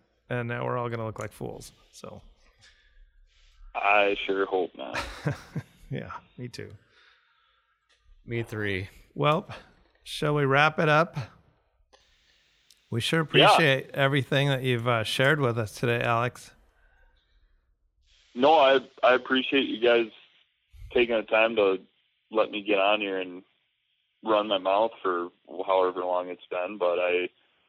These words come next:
Speaker 2: I'm, uh, definitely looking forward to the, to the new product and, and the relationship that obviously we've started, and hopefully it is, uh, a lifelong relationship. And once those,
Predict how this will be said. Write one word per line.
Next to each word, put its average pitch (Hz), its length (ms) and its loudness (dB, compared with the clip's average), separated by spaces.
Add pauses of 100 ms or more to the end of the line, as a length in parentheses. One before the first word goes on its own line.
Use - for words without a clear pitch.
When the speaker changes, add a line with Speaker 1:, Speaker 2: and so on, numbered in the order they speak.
(800)
Speaker 2:
I'm, 117 180 4
uh, 104 420 6 (200)
definitely 117 420 4
looking 110 460 2
forward 104 320 2
to 101 80 2
the, 90 300 2 (440)
to 110 60 -8
the 110 100 0
new 127 160 0
product 120 680 2
and, 107 440 -4
and 113 100 -6
the 107 80 -4
relationship 107 840 0
that 98 160 0 (120)
obviously 101 500 -2
we've 95 140 -8 (100)
started, 98 380 0
and 98 120 -14
hopefully 98 480 -2
it 92 140 0
is, 92 220 0 (100)
uh, 85 280 2 (760)
a 95 80 -4
lifelong 95 760 0 (160)
relationship. 90 880 -4
And 90 160 -10
once 95 200 -6 (120)
those, 90 260 -4